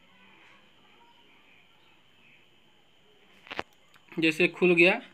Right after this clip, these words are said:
अब, अब आएगा आपको, देखिए नीचे बहुत offline आधार verification,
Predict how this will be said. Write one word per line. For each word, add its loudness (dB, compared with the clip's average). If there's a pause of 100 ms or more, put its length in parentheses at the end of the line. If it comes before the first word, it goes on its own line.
(2000)
अब, 0
अब 2
आएगा 4
आपको, 2 (500)
देखिए 0
नीचे 2
बहुत 0 (400)
offline 0
आधार 0
verification, 0